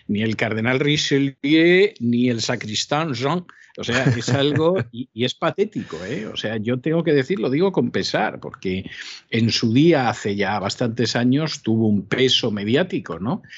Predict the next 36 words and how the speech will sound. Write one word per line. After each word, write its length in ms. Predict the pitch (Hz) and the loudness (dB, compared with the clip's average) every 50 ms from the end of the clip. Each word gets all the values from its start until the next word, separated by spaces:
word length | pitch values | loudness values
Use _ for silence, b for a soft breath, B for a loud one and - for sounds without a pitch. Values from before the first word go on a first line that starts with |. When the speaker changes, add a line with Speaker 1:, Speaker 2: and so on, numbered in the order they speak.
| B B B | B B B
Speaker 2:
Sí, 140 | B - 120 | B -4 -4
sí, 100 | 95 92 | -4 -2
Speaker 1:
Pero 200 | 87 117 107 101 | 0 0 0 0
en 80 | 87 92 | -2 -2
estos 200 | 90 85 87 92 | 0 0 2 2
Speaker 2:
indudablemente. 160 | 123 131 - | 2 2 2
Speaker 1:
momentos, 960 | 135 135 131 143 143 147 147 147 - 170 175 180 180 180 175 - - - - - | 0 0 2 2 2 2 0 0 0 0 2 2 2 0 0 -4 -6 -8 -8 -10
en 180 | - 90 85 90 | -8 -6 -4 -4
estos 400 | 87 - - - 117 117 113 123 | -4 -4 -4 -4 -4 -2 0 2
momentos, 680 | 123 127 135 135 143 143 143 - 185 202 196 - - | 2 4 4 4 4 2 2 2 2 4 2 2 0
es 140 | 147 143 - | -2 -4 -4
que 140 | - - 92 | -2 -2 0
no 100 | 113 110 | 2 2
dice 320 | 110 117 117 117 - 156 | 2 2 2 2 0 0
nada 140 | 160 190 220 | 0 0 0
más 180 | 190 107 - - | -2 -4 -4 -4
que 100 | - 98 | -6 -6
rebuznos, 680 | 87 80 76 78 87 113 147 - 107 92 - - - - - | -6 -6 -6 -4 -4 -2 0 0 0 0 0 -2 -6 -8 -6
¿eh? 180 | 92 113 - - - | -4 -6 -6 -6 -8
Es 180 | - - - - | -6 -4 -2 0
algo 500 | 87 95 104 113 131 139 156 170 180 180 B B B B B B B | 0 0 2 4 4 6 6 4 4 2 B B B B B B B
deplorable, 680 | 208 202 - - 180 160 160 156 85 98 143 196 214 156 | -2 -2 -2 -2 -4 -2 -2 0 2 2 4 4 2 2
¿eh? 260 | - - 98 123 - - - - _ _ _ | -2 -4 -4 -4 -4 -6 -8 -16 _ _ _
Pedro 240 | - 104 98 90 87 | 0 0 0 0 0
J 380 | - - 113 110 120 - 175 190 | 0 0 0 0 2 4 4 4
es 140 | 196 - - | 4 2 0
patético, 720 | - - 90 87 160 175 175 - 160 147 - 80 82 104 | -2 -4 -2 0 0 -2 -2 -4 -10 -10 -8 -8 -6 -4
¿eh? 140 | 104 90 | -4 -2
Ahí, 240 | 85 - 135 143 147 | -2 0 2 4 4
ahí 240 | 160 160 165 170 180 | 4 4 4 4 4
hay 160 | 180 180 180 | 2 2 2
todo 300 | 175 175 - 170 165 165 | 0 0 0 0 2 2
un 100 | 151 147 | 2 2
grupo 360 | 147 156 170 170 170 170 160 | 2 2 2 2 2 4 2
de 60 | 151 147 | 2 2
personajes 760 | 147 151 139 - - 135 135 151 147 - - 180 185 175 | 2 0 -2 0 0 0 0 0 -2 -2 -2 -2 -2 -2